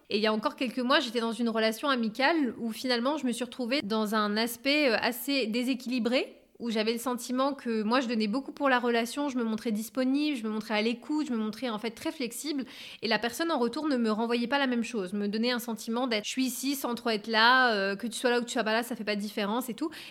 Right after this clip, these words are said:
Et en fait, là, ça a été mon point de non-retour personnel, parce que je me suis sentie blessée à de nombreuses reprises,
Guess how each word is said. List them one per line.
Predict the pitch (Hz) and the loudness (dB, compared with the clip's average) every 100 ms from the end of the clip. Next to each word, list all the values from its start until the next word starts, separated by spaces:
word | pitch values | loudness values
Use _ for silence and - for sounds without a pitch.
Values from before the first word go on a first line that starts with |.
| - | -2
Et | 233 | -2
en | 220 | 0
fait, | 311 339 285 | 0 0 0
là, | 294 | 2
ça | 302 | 2
a | |
été | 254 240 | 0 0
mon | 220 | -2
point | 208 320 | -2 0
de | 330 | 0
non-retour | 285 247 - - | 2 0 -2 -4
personnel, | 127 - 214 233 370 | -4 -4 -2 0 0
parce | 240 220 | -4 -4
que | 226 | -2
je | 226 | 0
me | |
suis | 226 233 | -2 -2
sentie | 247 240 240 | -4 -2 -2
blessée | 214 269 277 311 | 0 0 2 2
à | |
de | 220 | 2
nombreuses | 247 262 262 240 | 0 0 0 0
reprises, | 226 226 277 359 240 | -2 -2 -2 0 -2